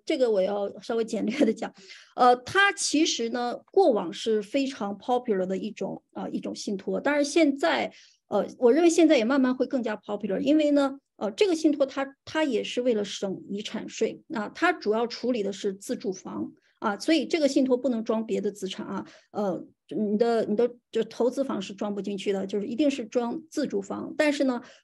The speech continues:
把这个房子放进去之后，它虽然是不可撤销信托，它也允许您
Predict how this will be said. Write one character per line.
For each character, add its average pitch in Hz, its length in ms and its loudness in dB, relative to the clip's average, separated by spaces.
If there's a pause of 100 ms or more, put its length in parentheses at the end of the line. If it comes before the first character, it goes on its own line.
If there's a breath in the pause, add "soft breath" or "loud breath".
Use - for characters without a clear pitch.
把 240 200 4
这 330 140 -2
个 311 100 4
房 240 220 -2
子 269 140 -4
放 277 220 0
进 233 160 -2
去 226 140 -8
之 226 60 -8
后， 202 200 -4
它 285 220 -6
虽 320 180 0
然 285 100 2
是 269 120 0
不 269 160 -4
可 190 160 -2
撤 240 160 -6
销 233 120 -2
信 220 220 -6
托， 214 340 -2
它 277 160 -2
也 214 140 2
允 196 180 -4
许 214 160 -6
您 196 300 -4